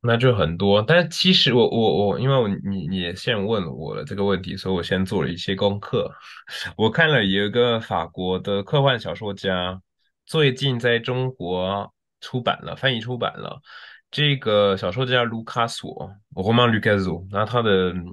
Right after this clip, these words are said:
有一个科幻小说的系列叫做拉丁姆，法语就是La Chum，La Chum。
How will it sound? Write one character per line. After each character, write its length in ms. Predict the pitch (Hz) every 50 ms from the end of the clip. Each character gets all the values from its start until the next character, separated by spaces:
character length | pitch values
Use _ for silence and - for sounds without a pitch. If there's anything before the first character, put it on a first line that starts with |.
| - - - - - -
有 160 | - 101 101
一 80 | 104
个 220 | 95 98 82 - 92
科 180 | - - 95
幻 160 | 104 123 127 123
小 160 | - 80 82
说 140 | - 107 98
的 40 |
系 200 | 95 - - 104
列 340 | 98 95 98 95 87 80 80 - _ - - - - - _
叫 160 | - 113 110
做 160 | 107 113 113 113
拉 160 | 123 127 135
丁 220 | 131 135 127 127 127
姆， 380 | 123 101 - - 87 101 - _ _ _ _ _ _ _ _ _ _ _ _ - 92
法 200 | - 92 95 117
语 120 | 131 110
就 120 | 92 104 98
是 100 | 107 104
La 120 | 107 110
Chum，La 840 | 110 - - 107 98 87 82 85 90 92 - - _ _ - - 95
Chum。 500 | 95 - - - 104 90 85 87 92 98